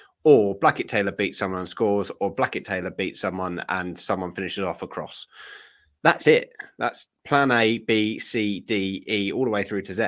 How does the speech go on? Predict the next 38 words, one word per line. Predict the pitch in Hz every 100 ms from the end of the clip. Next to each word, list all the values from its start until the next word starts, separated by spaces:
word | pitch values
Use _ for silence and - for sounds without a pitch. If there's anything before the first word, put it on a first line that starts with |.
| 58
So | - 104 101 -
lose | 131 143
Blackett | - 117 - -
Taylor | 120 107
from | - 80
that, | 82 90 113
and | 110 110 -
you | 113
don't | 139 131
even | 101 92
have | 107
plan | - 98
A | 131 143
anymore. | 87 - - - _ _ _ _
So | - 120 123 123 - _ _ _ _ _ - _ -
both | 165 180
him | - 139
and | 113
Dobbo | 123 104 101
are |
massive | 104 107 - -
for | -
us. | 69 - - - _ _ _ 113
I, | 110 110 110 110
I'd | 104 -
be | 107
very | - 120 110
surprised | - - 98 95
if | 90 98
we |
had | 90 92
either | 98 98 101
of | 92
them | 101 98 - -
in, | 95 95 95
in | 95
February, | - 107 - 104 127
'cause | - 95 -